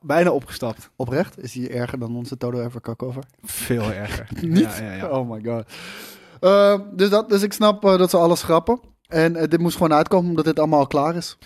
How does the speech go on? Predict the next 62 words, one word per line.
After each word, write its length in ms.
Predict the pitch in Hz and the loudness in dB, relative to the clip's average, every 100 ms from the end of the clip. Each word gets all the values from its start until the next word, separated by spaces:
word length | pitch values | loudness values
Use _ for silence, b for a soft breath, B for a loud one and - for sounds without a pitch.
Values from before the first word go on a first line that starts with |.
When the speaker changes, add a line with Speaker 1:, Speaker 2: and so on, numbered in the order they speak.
| B B | B B
Speaker 1:
Maar 300 | 127 147 160 147 | -10 -8 -8 -10
vorige 340 | - 185 208 | -2 0 0
week 140 | 156 135 | -2 -4
hadden 180 | 139 139 | -4 -2
we 60 | |
wel 100 | 156 | -2
het 100 | 151 | -2
nieuws 160 | 127 123 | -4 -6
dat 140 | 127 | -8
hij 160 | 123 117 | -6 -6
heel 180 | 123 120 | -6 -6
graag, 360 | - 110 117 - 110 - | -8 -10 -10 -16 -20 -16
het 140 | 123 | -8
moet 180 | 117 135 | -6 -6
wel 180 | 127 123 | -6 -6
weer 100 | 123 | -8
echt 140 | 120 - | -10 -10
een 100 | 117 | -6
D 180 | 123 | -6
C 40 | - | -6
U 120 | 127 | -6
worden 420 | 135 131 131 127 | -4 -6 -6 -6
en 100 | 120 | -6
hij 100 | 113 | -6
wil 120 | 110 | -8
zelfs 220 | 113 117 104 | -8 -10 -8
games 280 | 120 135 - | -6 -6 -6
erbij 260 | 123 123 | -6 -6
betrekken. 520 | 123 - 123 - 117 - _ _ _ _ _ | -8 -10 -12 -10 -16 -16 _ _ _ _ _
Terwijl 340 | 120 120 - _ _ | -10 -8 -10 _ _
ik, 360 | 156 170 - - | -10 -10 -12 -18
je 180 | - 151 | -10 -8
hebt 140 | 156 | -6
nu 260 | 156 175 170 | -6 -6 -6
goud 300 | - 156 143 | -4 -4 -4
in 80 | 127 | -6
handen 240 | 127 127 | -8 -8
volgens 240 | - 123 | -10 -10
mij 140 | 120 120 | -6 -6
met 140 | 123 | -8
de 60 | 120 | -8
Batman. 420 | 123 151 113 131 | -8 -8 -10 -12
En 100 | - | -12
moeten 240 | 117 120 | -12 -8
we 60 | 127 | -8
ook 60 | 135 | -8
nog 100 | 135 | -8
maar 120 | 123 | -8
zien 220 | - 117 | -6 -8
wat 140 | 110 | -8
de, 160 | 117 104 | -10 -10
wat 180 | 117 113 | -10 -12
die, 120 | 127 | -12
de 80 | 107 | -14
Penguin-serie 640 | 110 120 123 117 127 120 | -12 -10 -8 -8 -8 -10
gaat 140 | 120 120 | -10 -8
doen 240 | 117 127 | -6 -6
en 180 | 113 107 | -8 -10
hoe 160 | 113 110 | -10 -10
dat 120 | 104 | -6
Speaker 2:
Ja. 100 | 123 | -4
Speaker 1:
allemaal. 300 | 117 113 | -4 -8